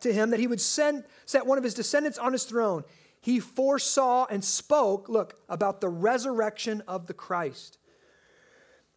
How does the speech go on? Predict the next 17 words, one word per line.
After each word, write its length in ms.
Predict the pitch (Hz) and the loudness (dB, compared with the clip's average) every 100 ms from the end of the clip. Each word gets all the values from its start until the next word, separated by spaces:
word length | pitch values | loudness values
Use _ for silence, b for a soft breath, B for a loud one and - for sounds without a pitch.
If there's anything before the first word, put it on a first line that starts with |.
| _ | _
that 120 | 196 | 2
he 80 | 240 | 2
was 220 | 240 175 | 2 2
not 260 | 202 240 269 | 2 4 4
abandoned 480 | 247 240 240 233 | 4 2 2 0
to 100 | 226 | -2
Hades, 600 | 202 190 175 175 175 - _ _ _ - | -2 -2 -2 -6 -10 -16 _ _ _ -10
nor 100 | 165 | -4
did 100 | 175 | -4
his 120 | 175 | -4
flesh 300 | - 214 202 | -2 -2 0
see 140 | - 202 | -4 -8
corruption." 680 | - 208 190 - 131 117 120 _ _ _ - | -4 -2 -2 -6 -12 -16 -20 _ _ _ -14
Now 60 | 143 | -10
here 120 | 165 | -6
we 100 | 175 | -4
go. 260 | 160 123 | -4 -6